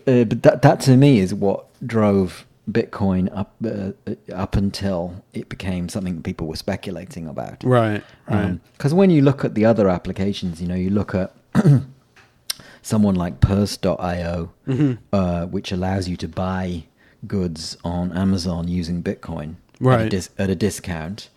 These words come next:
Speaker 1: I mean, I don't know. I won't speak for Purse. They seem like really nice guys, but I don't have the feeling they're making a ton of money
Speaker 2: Right.
Speaker 1: from, from people. You know, and they're a great app. It's a great system.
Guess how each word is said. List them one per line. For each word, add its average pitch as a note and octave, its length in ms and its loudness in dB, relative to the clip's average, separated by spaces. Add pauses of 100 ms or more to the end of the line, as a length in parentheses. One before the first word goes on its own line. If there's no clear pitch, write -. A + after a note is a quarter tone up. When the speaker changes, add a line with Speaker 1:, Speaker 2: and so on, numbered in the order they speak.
(1400)
Speaker 1:
I D#3+ 120 4
mean, D3+ 140 4
I D#3+ 120 6
don't C#3 260 6
know. A#2 180 4
I G2+ 100 0
won't G#2+ 260 -2
speak - 320 -4
for F#2+ 120 -10
Purse. F#2 500 -2
They F#2+ 160 -4
seem G2 160 -4
like F#2 200 -2
really F2+ 220 -2
nice F2 280 -4
guys, E2+ 420 -4
but F#2+ 140 -4
I F#2+ 80 0
don't F#2 320 2
have E2+ 240 -8
the D#2+ 80 -14
feeling D#2+ 320 -8
they're D#2+ 100 -10
making D#2+ 340 -12
a C#2+ 40 -10
ton F2 240 -8
of C#2+ 100 -10
money D#2+ 360 -6 (260)
Speaker 2:
Right. A#2 200 0
Speaker 1:
from, D#2+ 380 -4
from D#2+ 360 -4
people. F2+ 420 -6
You C3+ 60 4
know, D#3+ 120 6
and F#2+ 140 2
they're G#2+ 160 2
a F#2 40 0
great A2 340 2
app. G#2+ 360 -2
It's - 160 0
a - 20 -8
great G#2 300 -6
system. G#2 560 -6